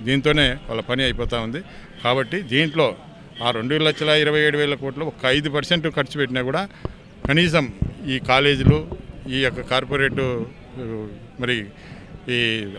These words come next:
హాస్పిటల్స్ అన్నీ కూడా బాగుపడతాయి. ఎందుకంటే ఈ యొక్క మెడికల్ కాలేజీలు అనుబంధంగా మళ్ళీ ఈ యొక్క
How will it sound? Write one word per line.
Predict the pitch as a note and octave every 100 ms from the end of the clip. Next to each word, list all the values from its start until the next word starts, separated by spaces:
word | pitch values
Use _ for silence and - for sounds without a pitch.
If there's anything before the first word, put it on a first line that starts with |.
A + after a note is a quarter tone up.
| G#2+
హాస్పిటల్స్ | C3 D3 B2+ A#2+ A#2
అన్నీ | A#2+ C3+
కూడా | C#3 G#2+
బాగుపడతాయి. | A#2 A2+ A2 B2+ E3 - A2+
ఎందుకంటే | C3+ C3+ C3+ D3+ C3 C3 - - - A#2+ C3+
ఈ | C#3 D#3 D#3 D#3 C#3+
యొక్క | B2+ C#3+ A2+ A#2+
మెడికల్ | A2 C#3+ D#3+ E3+ C#3+
కాలేజీలు | C#3+ D3 D3 C#3+ C#3+ A2+
అనుబంధంగా | C3+ D3+ C#3+ A#2 F#2 - - - - - - - -
మళ్ళీ | C3+ F3+ F#3 F3+ G3 - - - - - C3+
ఈ | D3
యొక్క | D#3+